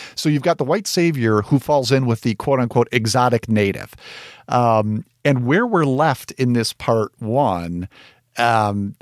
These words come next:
doesn't really give a lot of hint that those are gonna be interrogated, those positions. Now, I've already heard,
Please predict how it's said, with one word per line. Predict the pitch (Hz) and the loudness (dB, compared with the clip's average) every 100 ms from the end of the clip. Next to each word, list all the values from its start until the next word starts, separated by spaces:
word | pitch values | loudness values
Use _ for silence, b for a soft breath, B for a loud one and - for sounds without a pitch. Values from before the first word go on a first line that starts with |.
| - | -8
doesn't | 123 175 254 | -2 0 0
really | 254 208 | 0 0
give | 156 160 139 | 2 2 0
a | |
lot | 127 127 120 | 2 2 0
of | 104 | -2
hint | - 175 95 90 - - - | 0 0 0 -4 -8 -12 -8
that | 110 117 110 127 | 0 2 2 0
those | 117 139 | 0 2
are | 147 | 2
gonna | 123 120 | 2 2
be | 113 | 2
interrogated, | 95 90 - 135 113 95 82 73 73 78 | 0 -4 -2 2 2 0 -4 -6 -10 -4
those | 113 110 | 0 0
positions. | - 113 117 - 82 104 | 2 0 0 -2 -4 -2
Now, | 139 160 98 - | 0 0 0 -2
I've | 123 123 | -2 0
already | 131 151 190 | 0 0 0
heard, | 131 - 113 98 95 | -2 0 2 2 -2